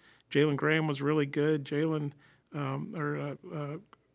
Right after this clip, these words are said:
Chandler Lawson was, was solid. They got really good point guard play, which had been a struggle against Kentucky. You know, Keon Menefield, who didn't play at all against Kentucky, had thirty-two <laughs> really good minutes. Layden Blocker, the freshman, started, and just, uh,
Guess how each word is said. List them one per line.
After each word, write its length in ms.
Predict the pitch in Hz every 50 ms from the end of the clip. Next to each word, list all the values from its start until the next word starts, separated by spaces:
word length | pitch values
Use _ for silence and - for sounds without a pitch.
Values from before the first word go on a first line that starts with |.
| - - _ _
Chandler 340 | - - 175 165 160 160 147
Lawson 400 | 143 147 151 160 - - 170 151
was, 160 | 151 151 147
was 160 | - 165 156 -
solid. 480 | - - 165 156 160 165 160 165 151
They 80 | 147 139
got 200 | 151 160 151 135
really 240 | 123 151 160 160 156
good 180 | 151 139 127
point 280 | - - 165 165 165 156
guard 220 | 156 147 143 135
play, 200 | - - 156 147 151
which 160 | 147 135 -
had 100 | 147 139
been 320 | 160 156 147 151 156 143 - _ - - - _ _ _ -
a 60 | -
struggle 400 | - - - - 151 151 151 160
against 280 | 156 147 151 156 - -
Kentucky. 760 | 156 139 - - 160 156 147 - 170 160 165 165 165 175 196
You 120 | 175 151 151
know, 100 | 147 147
Keon 420 | 143 - - 170 165 160 151 143
Menefield, 520 | 147 147 156 165 160 - - 151 147 147 139
who 100 | 147 143
didn't 240 | 143 160 147 147
play 260 | 143 - - 160 151 147
at 80 | 139
all 460 | 143 147 160 170 165 147 147 143 143 - - _ _ _
against 240 | - 170 160 147 -
Kentucky, 440 | - 139 - - 180 160 - 151 143
had 160 | 139 135 139 - _ -
thirty-two 500 | - 165 160 160 156 - - - - 143
<laughs> 0 | -
really 120 | 180 165
good 180 | 147 147 156 147
minutes. 380 | 156 156 156 156 160 151 - -
Layden 260 | - 147 156 147 143
Blocker, 360 | 131 143 147 156 160 156 165
the 60 | 147 139
freshman, 400 | - - 156 156 - - 160 151
started, 540 | - - - 170 160 160 160 165 160 160
and 160 | 151 143 139 135 - - - - - - - _ _ _ _ _ _ -
just, 380 | - 156 151 - - - -
uh, 260 | 156 151 151 147 143